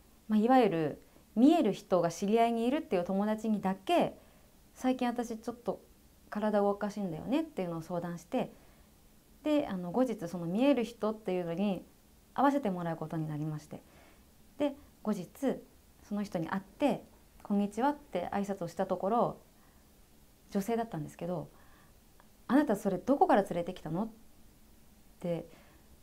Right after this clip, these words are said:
言われて、「あ、なんかついてたんだ、やっぱり」と思って、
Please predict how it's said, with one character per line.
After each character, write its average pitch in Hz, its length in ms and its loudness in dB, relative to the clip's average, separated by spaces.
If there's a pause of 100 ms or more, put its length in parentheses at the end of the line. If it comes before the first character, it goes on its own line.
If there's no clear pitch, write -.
(120)
言 185 100 -2
わ 202 80 2
れ 202 100 -2
て、 233 360 -2 (360)
「あ、 220 200 0 (460)
な 254 100 4
ん - 20 8
か 220 100 -2
つ - 160 -4
い 262 80 4
て 220 120 2
た 180 80 -4
ん 165 100 -2
だ、 160 60 -4
や 160 60 -6
っ - 20 -12
ぱ 170 160 -2
り」 156 120 -6 (720)
と 262 80 0
思 277 160 6
っ - 20 -8
て、 277 360 0